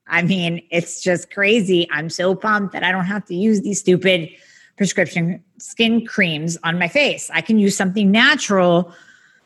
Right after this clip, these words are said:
that is peptide based, which I love, and that actually has been proven to work.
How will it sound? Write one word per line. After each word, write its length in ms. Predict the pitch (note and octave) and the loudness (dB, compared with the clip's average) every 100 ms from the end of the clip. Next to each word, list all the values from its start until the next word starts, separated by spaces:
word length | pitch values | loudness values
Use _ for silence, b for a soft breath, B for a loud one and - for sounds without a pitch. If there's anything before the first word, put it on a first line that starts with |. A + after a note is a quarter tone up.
| B _ _ | B _ _
that 400 | E3+ G3+ G3+ G3 - - _ _ _ _ - | 2 4 4 2 -4 -20 _ _ _ _ 2
is 340 | A#3 C#4+ A#3 G#3+ - | 4 4 0 -4 -4
peptide 600 | A#3+ A3+ - F#3+ E3 C3 | -2 -2 0 2 2 2
based, 400 | C#3 C#3 E3+ D#3+ | 2 2 -2 -6
which 140 | D#3 | -4
I 120 | D#3+ | -4
love, 400 | D3+ E3+ E3 D3 - | -2 0 2 0 -2
and 140 | F3+ | -2
that 100 | F#3+ | 0
actually 420 | G3+ G#3 - G#3 | 0 0 -2 -4
has 220 | F3 F#3 D#3 | -2 -2 -2
been 260 | F3 E3 | -2 -4
proven 920 | - - - A#3+ A#3+ F#3+ E3 D3 C#3 - | -8 -12 0 4 6 4 2 -2 -8 -10
to 140 | - D#3+ | -4 -2
work. 420 | C#3+ - - | -2 -6 -12